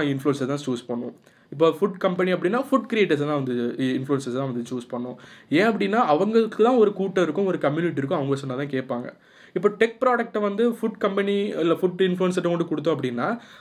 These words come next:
அந்த பீப்புளுக்கே அதுல வந்து இன்ட்ரெஸ்ட்டும் இருக்காது, அந்த அளவுக்கு நாலேஜும் இருக்காது. So அதெல்லாம் வந்து கண்டுக்காம போயிட்டே இருப்பாங்க. So எப்போவுமே வந்து அந்த ப்ராடக்ட்டுக்கு ஏத்த கேட்டகரி நம்ம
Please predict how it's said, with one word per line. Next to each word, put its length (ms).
அந்த 240
பீப்புளுக்கே 480
அதுல 240
வந்து 160
இன்ட்ரெஸ்ட்டும் 400
இருக்காது, 260
அந்த 140
அளவுக்கு 240
நாலேஜும் 380
இருக்காது. 300
So 120
அதெல்லாம் 280
வந்து 140
கண்டுக்காம 360
போயிட்டே 280
இருப்பாங்க. 260
So 140
எப்போவுமே 420
வந்து 200
அந்த 220
ப்ராடக்ட்டுக்கு 640
ஏத்த 280
கேட்டகரி 340
நம்ம 160